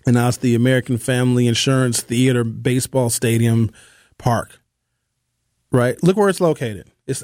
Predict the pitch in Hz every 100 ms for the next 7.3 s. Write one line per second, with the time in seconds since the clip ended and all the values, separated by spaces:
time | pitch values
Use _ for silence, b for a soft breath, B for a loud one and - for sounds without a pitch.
0 | - 160 180 190 180 135 135 143 127 127
1 | 143 147 127 143 147 143 135 123 101 117
2 | 131 127 113 107 104 113 123 127 120 127
3 | - 156 117 73 - 120 117 - 117 101
4 | 92 92 _ _ _ _ _ _ - -
5 | 131 127 139 151 151 135 127 139 123 143
6 | 185 156 - 196 208 170 156 160 151 151
7 | 131 110